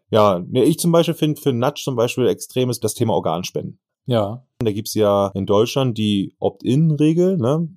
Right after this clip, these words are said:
Speaker 1: Und in Österreich, glaub ich, zum Beispiel die Opt-out-Regel. Also das heißt eine, eine Widerspruchsregel, ne? In Deutschland muss ich aktiv Organspender werden. In Österreich m-, muss ich aktiv dem widersprechen. Ich bin von vornherein Organspender.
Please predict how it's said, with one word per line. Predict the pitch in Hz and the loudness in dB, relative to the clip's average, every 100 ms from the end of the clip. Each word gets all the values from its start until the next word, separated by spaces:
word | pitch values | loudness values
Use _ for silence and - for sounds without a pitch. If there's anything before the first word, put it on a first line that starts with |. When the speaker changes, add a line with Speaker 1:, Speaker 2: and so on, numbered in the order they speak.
| - | -8
Speaker 1:
Und | 110 113 117 | -4 -2 -2
in | - 104 101 - | -2 -2 -2 0
Österreich, | 120 127 110 117 | -2 0 -2 -2
glaub | 107 107 | 0 -2
ich, | |
zum | - 101 | -2 -2
Beispiel | 95 95 95 | -2 -2 -4
die | 90 | -4
Opt-out-Regel. | 87 - 92 98 85 85 85 - | -6 -4 -2 -2 -4 -8 -6 -6
Also | 87 87 | -6 -6
das | 87 | -4
heißt | 92 92 | -6 -4
eine, | 95 - - | -6 -8 -4
eine | 107 | 0
Widerspruchsregel, | 123 135 110 - 85 - 90 80 - _ _ | 4 4 2 -4 -14 -10 -10 -10 -12 _ _
ne? | - 104 | -8 -4
In | 107 | 0
Deutschland | 107 - 113 | 0 0 0
muss | 107 139 113 | 2 0 0
ich | 110 - | -6 -6
aktiv | - - 131 - | -8 -8 -8 -6
Organspender | 92 90 95 - 92 87 | -4 -4 -4 -4 -4 -2
werden. | 95 120 156 165 | 0 0 0 -2
In | - 101 | -4 0
Österreich | 117 123 131 107 107 107 - _ _ _ _ - | 0 0 -2 0 2 2 -2 _ _ _ _ -14
m-, | 90 - | -12 -6
muss | 113 113 107 | -2 0 -2
ich | 104 | -4
aktiv | 107 - - 113 - | -6 -6 -4 -4 -2
dem | 98 | -2
widersprechen. | 92 98 - - 117 107 92 - | -2 -2 -2 -2 -2 -2 -8 -12
Ich | 104 - | -12 -6
bin | 101 | -4
von | 101 | -4
vornherein | - 98 92 92 98 95 | -2 -2 0 -2 -2 -4
Organspender. | 87 - - - - 76 | -10 -10 -12 -12 -12 -12